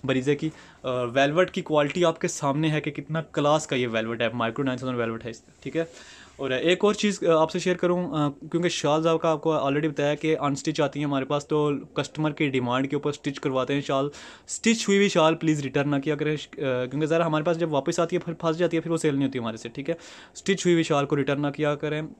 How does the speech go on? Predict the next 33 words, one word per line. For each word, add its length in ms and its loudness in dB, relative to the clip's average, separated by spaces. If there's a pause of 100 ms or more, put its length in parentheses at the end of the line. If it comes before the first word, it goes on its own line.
आप 160 -2
पहले 180 2
ही 100 2
सोच 200 -2
समझ 180 -2
के, 100 -4
क्योंकि 220 -2
रेप्लिका 360 0
ऑर्डर 180 2
कर 160 0
रहे 100 -2
हैं 80 0
साढ़े 200 2
चार 220 2
हज़ार 240 0
में, 300 -2
सैंतालीस 480 -2
सौ, 160 0
पैंतालीस 440 -2
सौ 100 0
इस 120 -4
रेंज 160 0
की 100 -4
शॉल्स 240 -2
होती 180 -4
हैं, 120 0
कोई 160 0
शॉल 180 -2
छः 200 -2
हज़ार 180 0
की 100 -6
होती 200 -4
है, 120 -4